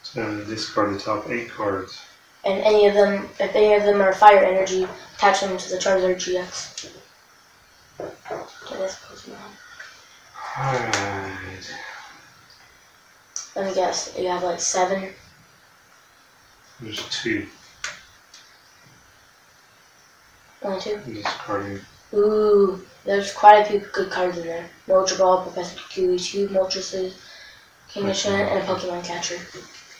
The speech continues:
Speaker 2: Those are some pretty good cards that you have to discard. That's how you get your deck, like, really low.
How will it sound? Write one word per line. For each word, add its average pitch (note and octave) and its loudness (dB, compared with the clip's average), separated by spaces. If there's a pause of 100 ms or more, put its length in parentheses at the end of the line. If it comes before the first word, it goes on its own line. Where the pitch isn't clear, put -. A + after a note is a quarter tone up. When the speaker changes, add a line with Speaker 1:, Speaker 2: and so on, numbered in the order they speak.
(200)
Speaker 2:
Those G#3+ 6
are G#3 6
some F#3 -8
pretty F#3 -2
good E3+ -6
cards F3 -2
that E3 -6
you E3+ -8
have E3 -8
to - -16
discard. E3+ -10 (840)
That's G#3+ 12
how G3 8
you F3+ 4
get E3+ 2
your D3+ 0
deck, - 6
like, F3 -2
really E3+ 0
low. E3 -4